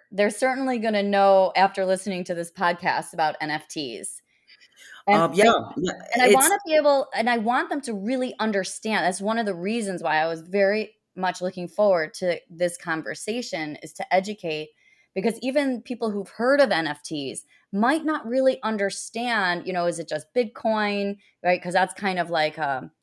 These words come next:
Speaker 1: a big name in the N F T world. But you said yourself, like, people are creating these virtual lives, so to speak, within this three D virtual world, and they're buying things,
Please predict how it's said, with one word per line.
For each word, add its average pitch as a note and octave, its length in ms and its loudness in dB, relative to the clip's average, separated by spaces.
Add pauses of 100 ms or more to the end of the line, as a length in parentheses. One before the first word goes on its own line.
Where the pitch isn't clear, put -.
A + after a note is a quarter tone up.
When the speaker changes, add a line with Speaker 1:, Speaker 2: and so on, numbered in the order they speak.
Speaker 1:
a D3+ 60 0
big F#3 300 4
name F#3+ 400 0
in F3+ 100 -4
the - 160 -8
N F3 80 -4
F E3+ 160 -6
T F3 160 -8
world. F3 540 4 (240)
But G3 120 -2
you G3+ 120 -2
said C#4 260 -2
yourself, B3+ 560 0
like, - 200 -10
people D4+ 440 0
are G3+ 120 2
creating G3+ 760 -2
these F3 380 -4 (240)
virtual G3 1000 4 (220)
lives, G3+ 720 2
so G3 240 0
to F3 100 -2
speak, G3 440 -6 (340)
within G#3+ 400 2
this A#3 220 -4
three A3 280 -6
D G3+ 260 -6
virtual F3+ 600 -2
world, B3 280 2
and F#3+ 140 0
they're G3+ 100 2
buying C4+ 460 0
things, G#2 640 -8